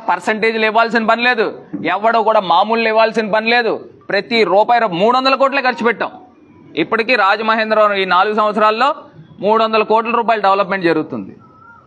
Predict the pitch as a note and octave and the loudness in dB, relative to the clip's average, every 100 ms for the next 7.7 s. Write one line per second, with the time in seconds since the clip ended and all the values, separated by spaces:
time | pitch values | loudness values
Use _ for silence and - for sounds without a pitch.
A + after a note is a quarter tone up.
0 | _ _ _ - A#3+ C4 A3 C4+ B3 B3+ | _ _ _ -4 -4 -2 -2 0 0 0
1 | C4+ C4 G#3+ B2+ G#2 - _ - E3+ G#3+ | -2 -2 -2 -4 -10 -12 _ -8 -2 0
2 | A3+ G#3 A#3 A#3+ A#3+ A#3 G#3 G#3+ A3+ A#3 | 2 0 0 0 0 -2 0 -2 0 0
3 | A3+ F3 C3+ F#2+ D#2+ - - _ - - | 0 -2 -4 -8 -14 -20 -20 _ -20 -20
4 | - - - - - - A#3 B3 B3+ C4+ | -20 -20 -20 -20 -16 -4 -4 0 0 0
5 | C#4 C4+ C4 C#4 C#4 C4 A#3 A3 C4 C4 | 0 2 2 2 2 0 0 -2 0 0
6 | C4 B3 B3 B3 F#3 A#3 C3 - - - | 0 -2 0 -2 0 -4 -6 -10 -16 -20
7 | - - F3+ A#3+ C4+ A#3 C3 | -18 -4 -2 0 -2 -2 -6